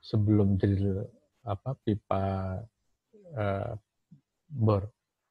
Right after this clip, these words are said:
ya, drill pipe, ya, pipa-pipa bor yang sambung menyambung, ya. Kemudian harus ada menyiapkan sumber air,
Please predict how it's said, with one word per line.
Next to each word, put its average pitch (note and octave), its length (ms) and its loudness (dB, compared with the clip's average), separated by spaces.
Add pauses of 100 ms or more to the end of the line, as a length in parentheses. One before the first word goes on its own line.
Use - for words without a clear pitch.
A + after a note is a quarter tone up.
(340)
ya, G#2+ 240 -4 (160)
drill G2+ 400 2
pipe, F#2+ 400 -6
ya, G2+ 160 -6 (1200)
pipa-pipa G2+ 560 -2
bor G2 320 2 (320)
yang G2 160 0
sambung G2+ 400 2
menyambung, G2 480 0 (480)
ya. A#2 240 0 (560)
Kemudian A2 320 4
harus A2 240 2
ada G#2 240 2
menyiapkan A2 720 2
sumber G#2+ 400 2
air, A#2 400 2